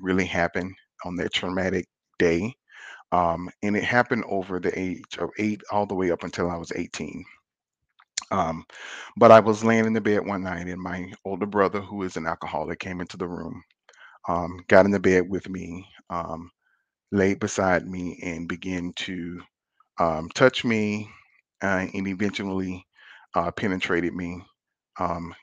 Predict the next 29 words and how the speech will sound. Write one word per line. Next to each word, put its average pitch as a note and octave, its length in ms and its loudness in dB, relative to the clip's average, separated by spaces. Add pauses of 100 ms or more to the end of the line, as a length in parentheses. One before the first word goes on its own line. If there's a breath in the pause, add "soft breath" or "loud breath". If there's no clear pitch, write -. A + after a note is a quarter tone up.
(140)
that F#2 300 4
evening. F2 480 -6 (680 soft breath)
Um, F2 420 -2 (440)
it G#2 180 4
went G#2+ 200 2
on G2+ 240 4
for - 160 -4
years. F#2+ 680 -2 (140)
I F2+ 260 6
never G2 320 2
shared F#2 540 0
with F#2 220 -6
anyone, F#2+ 720 -6 (200)
um, E2+ 240 -4
especially E2+ 640 -2 (140)
<laughs> - 100 6
my - 140 -8
mom, F2 400 -4 (400 loud breath)
who G#2 100 -8
probably F#2+ 300 0
would F#2+ 160 -6
have F2 280 -4
died F2 300 0 (180)
much F#2+ 180 -2
sooner F#2 380 -2
had F2 240 -8
she F2+ 140 -8
found F2 340 -8
out. F#2+ 360 0